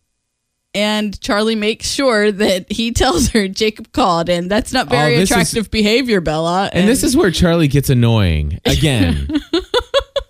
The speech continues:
Speaker 2: Because he's like,
Speaker 1: He
Speaker 2: you know,
Speaker 1: has a
Speaker 2: he
Speaker 1: clear preference for Jacob.
Speaker 2: Yeah, but
Speaker 1: And
Speaker 2: I mean, it, it's, it's just like
Speaker 1: That's because he doesn't know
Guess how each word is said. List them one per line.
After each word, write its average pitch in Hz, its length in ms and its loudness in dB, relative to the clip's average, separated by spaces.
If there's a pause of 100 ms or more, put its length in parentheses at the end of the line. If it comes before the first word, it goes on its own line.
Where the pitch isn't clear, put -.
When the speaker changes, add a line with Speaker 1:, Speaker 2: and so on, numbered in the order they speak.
(320)
Speaker 2:
Because 175 320 2
he's 180 160 2
like, 156 360 0
Speaker 1:
He 139 140 0
Speaker 2:
you 143 40 4
know, 143 80 2
Speaker 1:
has - 180 0
a - 60 4
Speaker 2:
he - 80 0
Speaker 1:
clear 392 240 0
preference 403 560 -2
for 392 140 -2
Jacob. 247 520 -2
Speaker 2:
Yeah, 156 360 0
but 120 140 -2
Speaker 1:
And 170 60 2
Speaker 2:
I 170 40 0
mean, 175 200 2
it, 185 160 0
it's, - 400 -4
it's - 320 -4
just 190 220 -4
like 170 300 -2
Speaker 1:
That's 311 200 -2
because 330 300 -2
he 320 140 -2
doesn't 254 320 -4
know 226 580 0